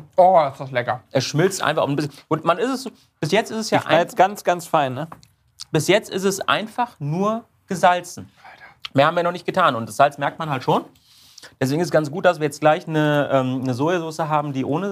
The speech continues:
Speaker 2: äh, also die ein bisschen
Speaker 1: Mm.
Speaker 2: weniger Salz hat.
Speaker 1: Aber halt leider muss man sagen, ist es, das liegt an der Temperatur, ist halt sehr kalt, ne?
Speaker 2: Das hat so fast rohes Fleisch in der Mitte so an sich, ne?
Speaker 1: Hat
Speaker 2: Aber
Speaker 1: aber
Speaker 2: es
Speaker 1: auch mal eine ernst gemeinte Frage,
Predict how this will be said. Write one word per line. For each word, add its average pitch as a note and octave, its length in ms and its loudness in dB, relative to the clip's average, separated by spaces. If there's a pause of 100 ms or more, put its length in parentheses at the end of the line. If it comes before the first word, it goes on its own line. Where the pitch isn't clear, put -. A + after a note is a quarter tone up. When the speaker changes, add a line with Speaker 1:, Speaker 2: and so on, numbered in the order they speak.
(120)
Speaker 2:
äh, C3+ 280 0
also A#2+ 100 -2
die A#2+ 120 -6
ein F#3 40 0
bisschen E3+ 300 2
Speaker 1:
Mm. - 20 -2
Speaker 2:
weniger C#3 300 4
Salz C#3 260 -2
hat. - 180 0 (1120)
Speaker 1:
Aber C#3+ 280 2
halt C3+ 160 0
leider D#3 260 4
muss D#3 220 -4
man D#3 180 -2
sagen, C#3+ 300 4
ist C#3+ 140 -10
es, - 260 -16 (320)
das D3 220 -2
liegt D3 180 -2
an C#3+ 80 0
der C#3+ 140 -2
Temperatur, C#3+ 420 -4
ist C3+ 100 -8
halt C3+ 160 -10
sehr B2+ 120 -4
kalt, - 340 -10
ne? D#3+ 120 -6 (1800)
Speaker 2:
Das A2 140 -6
hat C3+ 140 0
so B2+ 180 2
fast C#3+ 320 -4
rohes C#3+ 200 -2
Fleisch D3 280 0
in D#3+ 60 -6
der D3+ 80 2
Mitte D#3 180 0
so C#3 120 2
an D#3 180 0
sich, G#2 220 -6
ne? D#3+ 180 0 (760)
Speaker 1:
Hat - 160 0
Speaker 2:
Aber B2+ 140 2
Speaker 1:
aber B2+ 60 2
Speaker 2:
es C#3+ 60 0
Speaker 1:
auch D#3+ 200 2
mal E3 120 -4
eine D3 100 0
ernst D3 260 -2
gemeinte C3 280 -6
Frage, C#3+ 360 -2